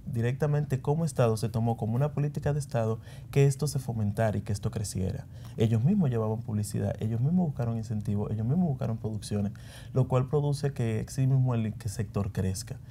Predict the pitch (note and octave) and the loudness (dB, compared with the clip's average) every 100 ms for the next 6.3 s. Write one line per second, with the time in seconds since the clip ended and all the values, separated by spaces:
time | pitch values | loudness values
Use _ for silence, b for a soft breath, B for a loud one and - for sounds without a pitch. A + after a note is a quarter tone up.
0 | B - B2+ B2+ A#2+ A#2 A2+ B2+ F3+ - | B -2 0 2 2 2 0 0 0 -4
1 | B B B B2+ C#3 D3 D#3 D3 C3 C3+ | B B B 0 4 4 4 2 2 2
2 | C3+ C3 C3 B2+ B2 - B2 A#2 - G2+ | 2 0 0 2 0 0 0 2 0 -2
3 | G#2 G#2 - - G#2 G2+ A2+ A#2 A2+ G#2 | -2 -2 -4 -2 -2 0 0 0 -2 -2
4 | A#2 B2 A2 A2 A#2 B B B B B2+ | 0 0 0 0 -4 B B B B 4
5 | C3 C#3+ C#3 C#3 C3+ C#3+ B2 - G#2 C#3+ | 6 6 4 4 4 4 2 2 0 0
6 | - G#2+ G#2 | 0 -2 -4